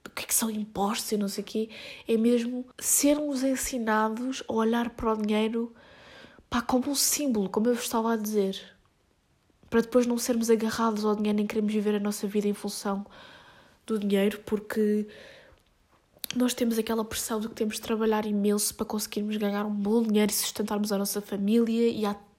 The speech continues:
tanta coisa que nós podemos fazer para sustentar a nossa família que não depende só do dinheiro, sabem? O estar presente é tão mais importante às vezes do que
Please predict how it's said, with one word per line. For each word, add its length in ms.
tanta 560
coisa 560
que 60
nós 160
podemos 260
fazer 460
para 360
sustentar 560
a 60
nossa 260
família 460
que 100
não 140
depende 280
só 160
do 140
dinheiro, 260
sabem? 480
O 80
estar 300
presente 460
é 20
tão 240
mais 260
importante 480
às 140
vezes 340
do 180
que 400